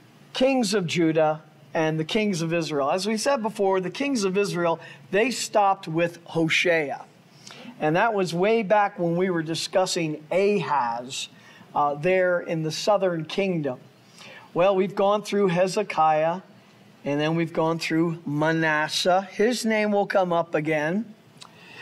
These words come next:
Amon, and then Josiah, and then his son Jehoahaz, and his other son Jehoiakim. So we're gonna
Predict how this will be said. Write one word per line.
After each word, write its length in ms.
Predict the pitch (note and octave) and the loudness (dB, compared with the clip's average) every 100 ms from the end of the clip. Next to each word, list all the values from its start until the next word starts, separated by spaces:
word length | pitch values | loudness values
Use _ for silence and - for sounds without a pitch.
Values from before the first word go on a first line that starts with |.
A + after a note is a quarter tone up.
| - - - - - - - - | -16 -12 -8 -8 -8 -20 -14 0
Amon, 520 | G3+ A3 A#3 A#3 A3+ - - - - - | 2 2 0 0 -2 -6 -20 -20 -18 -2
and 220 | F3+ F#3+ | 0 2
then 320 | A3+ A#3 G#3 G3+ - | 2 0 -4 -8 -4
Josiah, 1040 | D#3+ G3 F#3+ E3+ G3+ A#3+ A#3 D#3+ D3+ E3+ - - - - - - - - - - - - - | 2 2 2 2 2 2 2 2 0 -4 -12 -20 -20 -20 -20 -20 -20 -20 -20 -20 -20 -18 -4
and 180 | E3+ F3 | -2 0
then 160 | G3 | 0
his 300 | F#3+ F#3 B3+ | 2 2 0
son 480 | - A3 F#3+ F#3 F#3 F3+ | 0 2 2 0 -6 -6
Jehoahaz, 1200 | E3 E3 F#3 G#3 G3 F3+ F3 E3 D#3 D#3+ D#3 - - - - | -2 -2 0 2 2 2 2 2 2 0 -4 -14 -20 -20 -4
and 120 | E3 | 0
his 220 | D#3+ E3+ D#3 | 2 2 2
other 260 | G3+ F#3 | 2 0
son 460 | E3+ F#3 E3 D#3+ E3 - | -2 0 0 0 -4 -6
Jehoiakim. 1200 | D#3+ D3+ D#3 C#3 D#3 D3 D3 C#3+ - D#3+ C#3 B2 | -6 0 0 0 0 2 2 0 -4 -2 -2 -4
So 160 | - D3+ | -4 -2
we're 180 | D#3 F3 | 0 0
gonna 340 | F#3 F3 D3+ | 0 0 -2